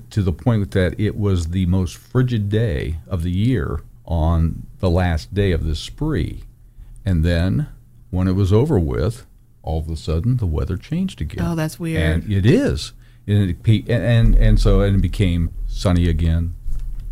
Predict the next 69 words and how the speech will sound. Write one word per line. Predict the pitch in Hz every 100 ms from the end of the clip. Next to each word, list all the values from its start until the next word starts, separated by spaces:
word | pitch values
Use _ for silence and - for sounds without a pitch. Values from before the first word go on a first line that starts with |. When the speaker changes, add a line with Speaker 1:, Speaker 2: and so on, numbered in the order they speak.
| -
Speaker 1:
And | -
Speaker 2:
Wow. | 160 160 156 151 156 165 - -
Speaker 1:
Yeah, | 139 151 113 82
so, | - 120 113 107 101 95
Speaker 2:
And | -
that's, | 214 196
Speaker 1:
uh, |
Speaker 2:
like, | 196
one | 180 165
of |
the |
most, | 156 151 - - -
is |
that | 196
the | 190
most | 190 175
unusual | 165 165 185 180
thing | 190
you | 180
found? | 175 180 175 -
Speaker 1:
Yeah, | - 143
well, | 113 139 139 135
that, | 151 160
I |
mean, | 143 139
as | 120
far | - 165
as | 98
the | 107
weather | 107 139 120
was, | 104
I | -
mean, | 120 117
that | 127 147 113
just, | 123 117
we, | 127 117
I | 117
just | 117 113
looked | 131 -
at |
that | 104
and | 92
I | 92
thought, | 95 90
"Wow, | 82 92 104
that's | 82 87 - - - -
so | - 123
symbolic | - 101 87 101 123 65 -
of, | 76 73 71
Speaker 2:
Uh-huh. | 196 190
Speaker 1:
of | 95
what | 101
was | 90 90
happening." | 104 107 110 71 71 - - - -
But | - 214
the, | 160
the, | 127 147
there | 143 151
was | 127
other | 104 98
things. | - 110 123
Of | 107
course, | - 123 113
the, | 104
you | 98 107
know, |
the | 87 95
other | 98 98 85
irony, | - 90 95 -